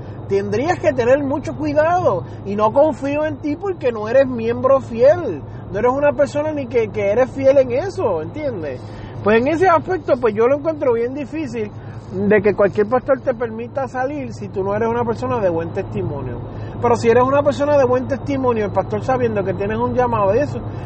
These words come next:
todavía hay pastores que no lo permiten, pero todo tiene un propósito. Y al final del día yo no creo que el pastor, que todo, la mayoría de los pastores pues tengan celos ministeriales. Es que a veces quieren enseñarte otras cosas.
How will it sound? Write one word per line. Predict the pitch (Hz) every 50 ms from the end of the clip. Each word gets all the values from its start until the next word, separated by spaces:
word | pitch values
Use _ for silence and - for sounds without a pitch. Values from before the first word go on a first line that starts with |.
| - - -
todavía | 285 285 294 277 269 294 311
hay | 339 - -
pastores | 349 311 - - 339 339 330 277
que | 311 311
no | 311 320
lo | 330 330 330 311
permiten, | 320 302 277 277 311 330 349 339 254
pero | 214 285 262 262
todo | 247 262 247 262 285
tiene | 294 320 320 320
un | 330 320 311
propósito. | - 330 320 277 226 226 220 262 277 285 302 311 269 - 240 196 175 156 - - - - -
Y | 240
al | 254 247
final | 240 262 254 254 262
del | 269 311 311 320
día | 320 320 294 294
yo | 269 277
no | 294 311 285
creo | 302 320 330 330
que | 277 302
el | 277
pastor, | - - 269 254 - - 269 277 277 240 208 - - - - -
que | - 226 214
todo, | 202 214 226 240 254 269 262 247
la | 208 208 214 214
mayoría | 214 226 214 214 214 220 240 269 285
de | 285
los | 285 214
pastores | 262 254 - - 277 269 214
pues | - 240 226
tengan | - 254 269 262 247 220
celos | - 269 277 262 247
ministeriales. | 262 254 240 226 214 - 262 214 180 156 151 175 233 294 285 233 185 - - - - - -
Es | 214 226
que | - -
a | 294 294
veces | 302 277 285 277 202
quieren | 269 269 277 277 277
enseñarte | 277 254 285 269 247 240 254 269 - - 262
otras | 247 269 262 233 - -
cosas. | - 226 247 302 302 - 214 160 131 120